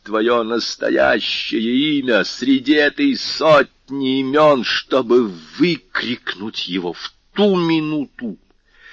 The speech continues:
когда я всажу шпагу в твоё сердце. Граф Монте-Кристо смертельно побледнел.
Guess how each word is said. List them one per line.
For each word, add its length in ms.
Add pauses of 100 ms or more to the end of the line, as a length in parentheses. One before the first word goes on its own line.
(200)
когда 340
я 120
всажу 420
шпагу 800
в 220
твоё 280
сердце. 640 (1500)
Граф 560
Монте-Кристо 880
смертельно 640
побледнел. 560